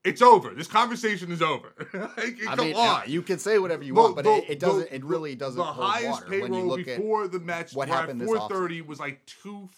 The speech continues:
Speaker 1: fifty or, like, two seventy-five or some shit like that. And now it's four hundred and thirty million dollars with tax.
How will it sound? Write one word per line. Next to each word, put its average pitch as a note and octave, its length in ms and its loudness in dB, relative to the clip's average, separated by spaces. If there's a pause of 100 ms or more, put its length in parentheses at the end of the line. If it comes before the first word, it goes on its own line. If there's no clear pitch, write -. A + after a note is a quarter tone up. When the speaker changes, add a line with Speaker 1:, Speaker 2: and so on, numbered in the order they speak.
Speaker 1:
fifty F3 540 -8
or, C#3 180 -10
like, B2 120 -10
two F#3 160 -16
seventy-five C#3 760 -12
or A#2 40 -14
some A2+ 140 -20
shit - 240 -20
like G#2+ 200 -20
that. F#2 180 -18 (340)
And C#3+ 160 -12
now F3+ 240 -4
it's C#3+ 140 -14 (160)
four G3 300 -6
hundred E3+ 320 -10
and C#3+ 180 -18
thirty D#3 280 -10
million C#3 400 -10
dollars A2+ 500 -12 (460)
with A3+ 220 -2
tax. - 520 -8